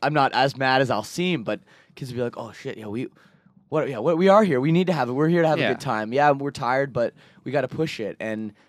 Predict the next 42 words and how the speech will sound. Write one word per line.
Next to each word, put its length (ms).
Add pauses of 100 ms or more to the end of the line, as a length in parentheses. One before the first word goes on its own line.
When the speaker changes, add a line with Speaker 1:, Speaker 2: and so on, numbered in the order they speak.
(120)
Speaker 1:
that 180
works. 420
It 100
really 200
does 220
work. 300
So 320 (460)
it's 120
amazing 400
how, 360
how, 280
uh, 320 (720)
how 380
different 300
crowds 300
will 140
respond, 540
though, 100
to 60
different 320
things. 500
Even 340
s-, 80 (100)
some 180
s-, 200
song 320
you'll 80
play 220
one 200
night, 400
everyone 360
will 80
be 80
singing, 400
and 100
then 160
the 60
next 240
night 160
people 280
look 160
bored. 440